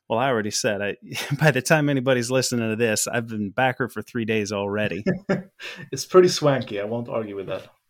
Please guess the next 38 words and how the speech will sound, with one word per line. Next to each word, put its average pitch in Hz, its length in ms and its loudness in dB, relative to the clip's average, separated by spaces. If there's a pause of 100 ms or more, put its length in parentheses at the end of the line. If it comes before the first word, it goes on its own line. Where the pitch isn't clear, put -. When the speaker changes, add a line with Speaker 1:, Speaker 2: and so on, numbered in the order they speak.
(140)
Speaker 1:
Well, 156 80 4
Nick, 165 140 8
we've 170 140 4
taken 156 240 4
a 135 40 4
good 160 140 4
bit 151 140 2
of 131 80 -4
your 127 100 2
time 165 320 2
today, 156 220 4
but 247 420 2
before 269 500 -2
I 180 180 0
let 226 340 0
you 226 240 -4
go, 185 800 4 (340)
here 160 140 4
on 156 160 8
Level 156 240 4
Up, 165 160 4
we 143 100 4
always 156 240 4
like 156 160 0
to 151 80 -2
give 156 340 2
a 131 120 0
designer 127 960 0
the 131 180 -6
opportunity 196 880 -2 (220)
to 101 180 0
level 156 540 4
up. 113 320 0
So - 160 -2
what 202 160 0
we're 202 80 0
gonna 202 180 2
do, 107 280 -2